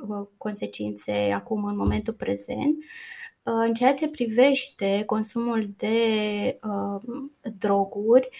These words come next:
uh, da, ar trebui anunțați părinții sau alți colaboratori, dar în special părinții, pentru că,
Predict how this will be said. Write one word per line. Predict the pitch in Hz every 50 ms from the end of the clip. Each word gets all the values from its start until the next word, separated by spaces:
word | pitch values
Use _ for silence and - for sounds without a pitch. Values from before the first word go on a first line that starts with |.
| - - - - - - - _ - 226
uh, | 220 220 220 220 214 202 208 202
da, | 220 202 196
ar | 196 196 196 -
trebui | - - 208 202 208 220 226 226 247 254 254 254 - -
anunțați | - 214 214 214 208 208 208 202 - - 240 240 240 233 233 233 - - - -
părinții | - 247 226 226 226 226 226 202 202 - - 190 190 190 190 196 196 - _ _ _ _
sau | - - - - 180 180 185 185 185 185 -
alți | - 202 208 220 220 - - - -
colaboratori, | - - 196 196 196 196 202 196 180 175 - - 240 247 247
dar | - 196 190 -
în | 220 240 233
special | - - 202 202 - 214 214 220
părinții, | - 214 - - - 254 262 - 302 311 311 - - - - - _
pentru | - 208 214 226 226 - 226
că, | 226 - - - - 226 226 226 226 196 -